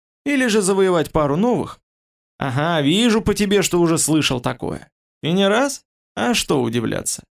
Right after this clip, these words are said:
Люди звери простые. Цели у них, как и мечты, да безобразия одинаковые. Но ты замахнулся на такое, что просто непонятно, где его искать. И существует ли вообще. А свободные королевства?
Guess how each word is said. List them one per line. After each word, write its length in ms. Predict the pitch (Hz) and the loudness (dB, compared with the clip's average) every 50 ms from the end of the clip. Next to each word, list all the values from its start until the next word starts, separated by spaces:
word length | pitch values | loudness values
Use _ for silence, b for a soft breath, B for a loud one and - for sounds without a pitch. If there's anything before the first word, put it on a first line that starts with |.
| _ _ _ _ _ _ _ _ | _ _ _ _ _ _ _ _
Люди 300 | - 151 220 294 285 175 | -4 -2 0 0 0 0
звери 300 | 135 110 117 139 196 - | -2 0 0 0 0 0
простые. 720 | - - - - - - - - 156 165 160 - - - _ _ _ _ _ _ _ _ _ _ _ - | -2 -4 -6 -4 -4 -4 -2 0 0 0 0 -2 -6 -10 _ _ _ _ _ _ _ _ _ _ _ -2
Цели 240 | - 262 302 269 233 | 0 2 2 2 2
у 80 | 226 202 | 2 2
них, 300 | 175 156 139 123 - 131 - _ _ | 2 2 0 -2 -4 -10 -16 _ _
как 220 | - 165 170 170 175 | -6 -6 -4 0 0
и 80 | 170 | 0
мечты, 560 | 156 165 175 - - - - - 135 131 120 117 | 2 2 0 0 -2 -2 -2 0 0 0 0 2
да 120 | 113 147 | 0 0
безобразия 680 | 151 180 175 180 180 175 190 190 185 170 156 170 165 160 | 0 2 2 2 2 2 2 2 2 2 2 2 2 2
одинаковые. 680 | 151 175 175 160 131 110 - - - - - - - _ _ _ _ _ _ _ _ _ _ - | 2 2 0 0 0 -2 -4 -8 -10 -10 -12 -14 -16 _ _ _ _ _ _ _ _ _ _ -6
Но 140 | 135 135 | -4 -2
ты 180 | 127 180 190 180 | 0 0 2 2
замахнулся 640 | 143 147 139 135 131 127 - 160 156 151 - - 143 | 2 2 2 0 0 -2 -2 -2 0 0 0 0 0
на 120 | 139 131 | -2 -2
такое, 400 | 123 135 131 127 - 196 190 165 | -2 -4 -6 -2 0 0 0 0
что 200 | 127 - - - | 0 -2 -6 -6
просто 320 | - - 147 151 - - 180 | -4 -4 -4 -2 -2 -2 0
непонятно, 680 | 180 175 170 - 170 165 165 160 165 160 - 170 165 | 0 0 0 0 0 0 0 0 -2 0 -2 -2 -2
где 220 | 151 120 135 143 | 0 0 0 0
его 240 | 139 127 123 131 131 | 0 2 0 0 0
искать. 420 | 123 - - - - - - - _ _ _ _ _ _ _ - | -2 -4 -6 -8 -10 -10 -12 -16 _ _ _ _ _ _ _ -4
И 80 | - 185 | -2 0
существует 640 | - 220 - 240 220 214 - 214 226 233 220 170 | 0 0 2 2 0 0 0 0 0 0 0 0
ли 80 | 190 190 | 0 0
вообще. 560 | 160 165 160 151 143 - - - - - - _ _ _ _ _ _ _ _ _ _ _ | 2 2 2 0 0 -2 -4 -4 -6 -8 -12 _ _ _ _ _ _ _ _ _ _ _
А 140 | - 139 | -4 -2
свободные 540 | 139 - 170 180 196 208 220 214 214 220 214 | -2 0 0 0 2 2 2 2 2 2 2
королевства? 680 | 214 - 220 226 240 240 277 269 - - - - - | 2 0 0 0 2 2 2 2 0 -2 -4 -6 -10